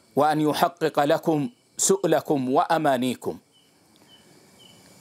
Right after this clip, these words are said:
في هذه الليلة التي أسأل الله عز وجل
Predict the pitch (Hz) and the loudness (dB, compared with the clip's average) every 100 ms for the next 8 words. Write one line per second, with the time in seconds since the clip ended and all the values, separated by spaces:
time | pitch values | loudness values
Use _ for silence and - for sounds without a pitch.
0 | - - - - - - - - - 165 | -20 -20 -20 -20 -20 -20 -20 -8 0 2
1 | 190 196 175 165 170 165 147 131 - - | 2 2 2 4 2 4 2 0 -4 -16
2 | - 147 147 151 156 - 156 151 147 127 | -4 0 2 2 2 2 2 2 2 2
3 | 156 143 147 139 156 165 123 | 0 2 2 2 2 0 -4